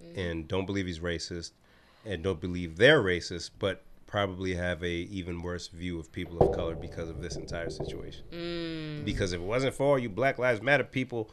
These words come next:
Speaker 1: Mm-hmm.
Speaker 2: our Derek would still be home with us.
Speaker 1: But he, he apparently said something. I'm gonna have to go back and double check exactly. But something about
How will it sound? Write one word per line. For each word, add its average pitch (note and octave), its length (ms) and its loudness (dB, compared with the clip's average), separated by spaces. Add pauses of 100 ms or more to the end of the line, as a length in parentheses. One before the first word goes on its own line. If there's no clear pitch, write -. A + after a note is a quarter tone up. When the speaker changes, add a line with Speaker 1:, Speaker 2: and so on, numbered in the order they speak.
Speaker 1:
Mm-hmm. E3+ 300 -6
Speaker 2:
our C3 240 8
Derek B2 480 6
would G2+ 160 0
still C3+ 240 -2
be A2 160 2
home G#2+ 300 4
with F2 100 0
us. - 320 -4 (180)
Speaker 1:
But - 200 -2 (100)
he, A3+ 400 -4 (220)
he D#4 280 -4
apparently C#4 360 -4
said F#3+ 160 -6
something. F3 360 -4
I'm D#3 60 -4
gonna E3+ 180 -4
have E3 200 -10
to - 80 -20
go E3+ 80 -4
back D#3 260 -2
and D3+ 80 -6
double D3 220 -4
check D3 240 -8 (100)
exactly. D3+ 480 -8
But D#3 100 -6
something G#3 240 -2
about F3+ 280 2